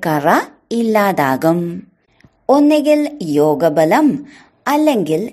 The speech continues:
ശിക്ഷകൾ. ഓരോ ആത്മാവും തീർച്ചയായും പവിത്രമായി മാറും. പവിത്രമായി മാറാതെ ആർക്കും തിരിച്ചു പോകാൻ പറ്റില്ല.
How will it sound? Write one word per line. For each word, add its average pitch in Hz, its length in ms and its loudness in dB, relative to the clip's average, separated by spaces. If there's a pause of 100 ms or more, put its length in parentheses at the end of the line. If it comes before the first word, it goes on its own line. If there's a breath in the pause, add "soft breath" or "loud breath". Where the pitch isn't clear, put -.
ശിക്ഷകൾ. 156 960 -4 (560)
ഓരോ 311 520 4
ആത്മാവും 170 800 -6 (340 loud breath)
തീർച്ചയായും 233 880 0
പവിത്രമായി 185 800 -2
മാറും. 147 680 -2 (720)
പവിത്രമായി 247 680 0
മാറാതെ 156 840 0 (360 loud breath)
ആർക്കും 302 520 0
തിരിച്ചു 254 480 -4
പോകാൻ 165 480 -2
പറ്റില്ല. 147 760 -2